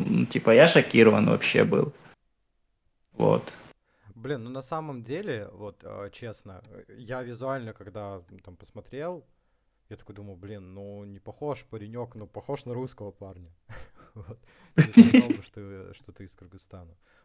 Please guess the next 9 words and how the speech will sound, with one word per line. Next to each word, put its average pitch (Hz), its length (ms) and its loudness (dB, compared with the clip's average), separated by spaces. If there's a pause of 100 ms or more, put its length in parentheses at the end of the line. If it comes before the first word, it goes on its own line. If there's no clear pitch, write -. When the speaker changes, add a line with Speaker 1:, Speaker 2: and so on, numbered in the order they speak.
Speaker 2:
Вот. 90 300 -20 (720)
Speaker 1:
Ну, 170 140 -2
Speaker 2:
Собственно. 185 640 -4
Speaker 1:
дело 170 260 12
в 165 120 0
том, 170 160 10
что 131 420 6
в - 80 -10
Кыргызстане, 123 1040 4